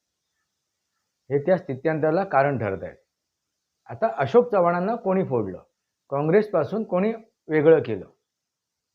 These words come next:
याचा गौप्यस्फोट मी करणार आहे. त्यामुळे हा व्हिडिओ तुम्ही शांतपणे ऐका, लक्षात येईल तुम्हाला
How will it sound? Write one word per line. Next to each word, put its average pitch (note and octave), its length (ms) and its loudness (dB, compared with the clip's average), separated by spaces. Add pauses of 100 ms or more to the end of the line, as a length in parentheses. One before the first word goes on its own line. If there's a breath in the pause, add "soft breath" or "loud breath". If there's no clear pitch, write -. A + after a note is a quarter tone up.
(1200)
याचा C3+ 280 -2
गौप्यस्फोट G3 520 2
मी F3 180 -2
करणार A2+ 320 0
आहे. D#2+ 100 -14 (1120)
त्यामुळे D#3+ 240 2
हा D#3+ 200 4 (180)
व्हिडिओ C#3+ 240 2
तुम्ही F3 220 -2
शांतपणे E3+ 520 0
ऐका, G#2+ 300 -2 (340)
लक्षात C#3 360 -2
येईल C3 160 0
तुम्हाला G#2 260 -6